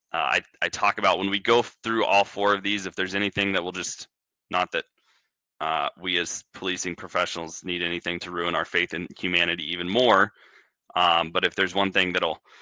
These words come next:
really do it for you, it, it's going through these social science experiments, um, and understanding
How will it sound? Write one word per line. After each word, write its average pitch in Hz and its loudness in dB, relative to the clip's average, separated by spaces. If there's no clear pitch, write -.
really 101 4
do 98 2
it - 2
for 95 -2
you, 90 0
it, 85 -2
it's - -8
going 95 2
through 92 -6
these 87 -4
social 92 -2
science 87 0
experiments, 90 -4
um, 80 -2
and 85 -4
understanding 82 -6